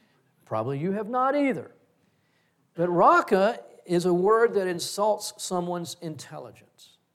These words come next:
It'd be like saying, "Are you really that stupid? Do you really not understand this?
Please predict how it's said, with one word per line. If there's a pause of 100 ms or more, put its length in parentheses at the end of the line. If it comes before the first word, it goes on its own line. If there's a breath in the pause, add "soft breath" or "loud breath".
(600)
It'd
be
like
saying, (1500)
"Are
you
really
that
stupid? (1900)
Do
you
really
not
understand
this?